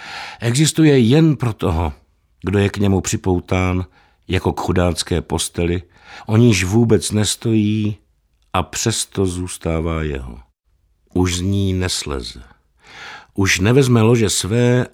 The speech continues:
a nebude chodit. Naopak,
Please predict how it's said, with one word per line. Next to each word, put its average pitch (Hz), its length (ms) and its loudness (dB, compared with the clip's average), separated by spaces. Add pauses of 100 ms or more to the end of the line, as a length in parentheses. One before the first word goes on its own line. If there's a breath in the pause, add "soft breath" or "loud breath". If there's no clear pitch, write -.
(180)
a 87 100 0
nebude 95 460 0
chodit. - 500 -14 (1120)
Naopak, - 720 -4